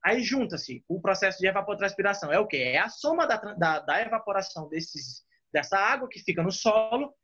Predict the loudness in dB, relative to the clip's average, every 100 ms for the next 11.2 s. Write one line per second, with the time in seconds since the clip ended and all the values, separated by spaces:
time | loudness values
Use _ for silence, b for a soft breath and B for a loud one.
0 | _ -6 0 2 2 0 2 2 2 -2
1 | 2 2 0 -4 0 2 2 2 2 -4
2 | _ _ _ 2 2 0 0 0 0 4
3 | 4 4 -2 0 2 2 -2 -10 -12 -14
4 | -2 2 2 0 -6 -8 -8 -10 _ 0
5 | 2 2 0 0 -2 -2 -4 -4 -2 0
6 | 2 0 0 0 2 0 2 0 0 -4
7 | -4 -4 -2 0 0 0 -6 -6 _ _
8 | b b -2 0 0 -2 2 2 4 2
9 | 2 0 0 0 -2 -2 -4 -6 -2 0
10 | 0 -2 -6 -10 -12 -2 2 2 2 0
11 | 0 -2